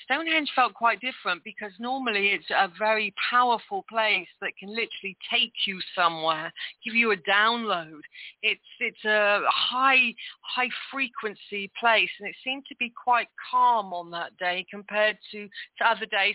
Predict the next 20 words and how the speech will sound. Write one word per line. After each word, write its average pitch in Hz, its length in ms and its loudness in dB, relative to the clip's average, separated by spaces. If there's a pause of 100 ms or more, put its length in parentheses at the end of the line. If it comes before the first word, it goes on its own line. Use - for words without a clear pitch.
And 226 80 -2
I've 226 120 -2
been 240 220 -8
visit-, 226 460 -4
visiting 214 400 -8
the 196 80 -4
monument 196 520 0
for 190 100 -14
nearly 180 360 -6
thirty 185 360 0
years, 180 500 0 (500)
so 202 80 6
I 196 100 6
know 196 220 0 (140)
Stonehenge, 180 720 -2
you 185 80 -2
know, 180 260 0
very, 175 360 4
very 180 300 4
well. 165 520 2